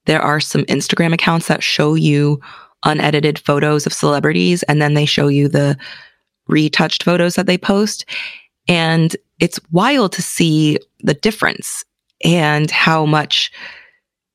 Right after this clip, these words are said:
how much editing people do. And it also makes you realize, wow, like, these people don't actually look like that.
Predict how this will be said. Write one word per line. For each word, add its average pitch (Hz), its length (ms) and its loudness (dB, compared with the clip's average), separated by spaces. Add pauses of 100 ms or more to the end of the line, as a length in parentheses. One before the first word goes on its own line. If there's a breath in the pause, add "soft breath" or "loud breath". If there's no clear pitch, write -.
(460)
how 165 220 2
much 170 260 0 (160)
editing 175 400 2
people 135 300 0
do. 69 420 0 (640)
And 190 140 4
it 180 80 2
also 247 280 0
makes 196 260 0
you 170 80 2
realize, 160 360 2
wow, 254 260 2
like, 160 320 0
these 226 180 -2
people 233 440 -2
don't 208 220 0
actually 214 460 0
look 233 300 0
like 175 240 -2
that. - 240 -4